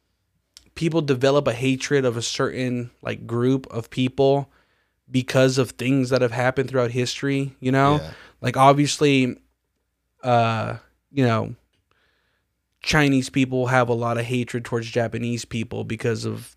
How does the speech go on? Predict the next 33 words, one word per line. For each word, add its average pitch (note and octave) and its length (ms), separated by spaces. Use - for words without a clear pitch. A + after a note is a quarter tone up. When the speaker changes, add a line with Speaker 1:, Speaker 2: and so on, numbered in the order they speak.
Speaker 1:
things A#2 280
that A#2 120
have A2+ 100
happened A2+ 520
in A2 260
past A#2 420
wars, A#2+ 500
you A#2 100
know? B2 300
There's A#2+ 180
a B2 60
lot B2 200
of B2 80
animosity, B2 1120
you B2 140
know? G#2+ 300
Speaker 2:
But C3 120
Speaker 1:
Uh, A2 120
Speaker 2:
even C#3+ 260
that G#2+ 200
is G#2+ 180
ignorant F#2+ 500
because G2 380
it's - 180
not A2+ 200
like A2+ 240
the A2 80
fucking G#2 520
guy G2 300
working F#2+ 420
at F#2 120
the - 80
deli F2 640